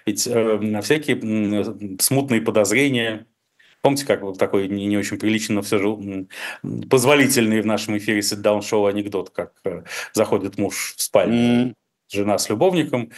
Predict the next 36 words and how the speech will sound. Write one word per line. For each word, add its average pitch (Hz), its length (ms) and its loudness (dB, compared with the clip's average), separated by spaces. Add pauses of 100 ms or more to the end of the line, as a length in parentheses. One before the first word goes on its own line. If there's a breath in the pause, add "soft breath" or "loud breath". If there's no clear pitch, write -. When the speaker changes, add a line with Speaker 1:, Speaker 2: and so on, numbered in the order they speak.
(260 loud breath)
Speaker 1:
и 101 260 2
жена 107 260 2
говорит, 104 480 2
«Ну 127 180 2
вот, 202 180 6
щас 143 160 4
начнутся 143 440 4
опять 123 360 4
эти 107 160 -4
какие-то, 104 520 -2 (280 loud breath)
э, 107 60 2
м, 104 500 -2
э, 101 240 2
несо-, 113 380 0
необоснованные 117 880 2
подозрения, 120 760 4
не-, 107 200 -2
недомолвки 120 800 -2
там 101 200 -2
и 98 200 -10
так 101 200 0
далее», 78 200 -10
да? 131 80 -14 (420 loud breath)
Вот - 160 0
всё-, 113 220 -2
когда 135 240 6
были 131 140 4
необоснованные 127 640 6
подозрения 120 420 2
в 113 60 -8
том, 117 140 2
что - 120 -14
президентская 113 500 0
кампания 104 580 2
господина 98 320 -2
Саркози 101 640 -2